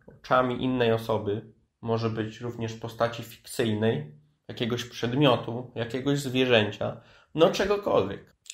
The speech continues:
Jest to takie dość szokujące przeżycie.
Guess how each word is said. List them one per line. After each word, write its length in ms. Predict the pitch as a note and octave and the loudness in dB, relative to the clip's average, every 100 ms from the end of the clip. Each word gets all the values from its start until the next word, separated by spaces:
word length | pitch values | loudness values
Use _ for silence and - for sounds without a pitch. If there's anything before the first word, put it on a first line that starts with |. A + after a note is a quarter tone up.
| - | 2
Jest 240 | C#3+ D3 | 6 6
to 80 | D3+ | 4
takie 220 | D#3 D3+ | 0 2
dość 260 | D3+ E3 E3+ | 2 0 2
szokujące 600 | D#3+ D#3 C#3 E3+ A3 A2 | -2 0 2 2 2 0
przeżycie. 600 | - A#2+ A2 G#2 - C#3+ | -2 -2 0 0 -2 -4